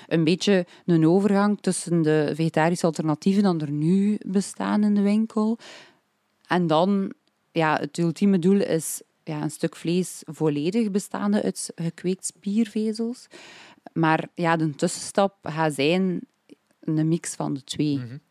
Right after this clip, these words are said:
Speaker 1: Omdat je dan ook minder cellen nodig hebt. Je hebt, ja,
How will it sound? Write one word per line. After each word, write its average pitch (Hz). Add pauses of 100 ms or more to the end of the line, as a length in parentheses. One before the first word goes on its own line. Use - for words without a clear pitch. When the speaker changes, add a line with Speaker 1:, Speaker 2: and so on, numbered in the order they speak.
(340)
Speaker 1:
Omdat 170
je 165
dan 170
ook 196
minder 180
cellen 156
nodig 151
hebt. -
Je - (180)
hebt, -
ja, 160